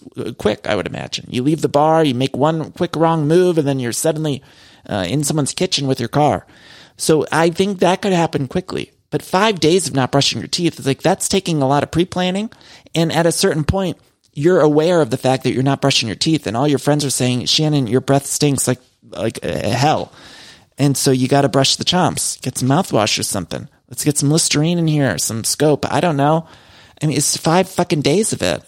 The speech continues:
It's crazy. So I'm sorry to focus on that and pile on to this woman. I hope she gets the help that she needs, and I hope she also gets a toothbrush. Just head on over to C B S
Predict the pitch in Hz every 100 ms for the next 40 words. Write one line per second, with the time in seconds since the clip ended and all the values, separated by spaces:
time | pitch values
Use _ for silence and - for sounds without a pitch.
0 | - - - 151 160 - - 180 - -
1 | - 123 - 156 160 131 123 - - 139
2 | 143 143 117 117 127 120 113 123 151 147
3 | - 156 156 156 - - _ - 110 127
4 | 139 - 139 139 135 - 139 135 143 -
5 | - 139 135 156 - - - - 135 151
6 | 156 151 160 165 151 - 151 151 - 87
7 | - - _ - 120 131 147 151 147 139
8 | 123 151 147 139 113 - -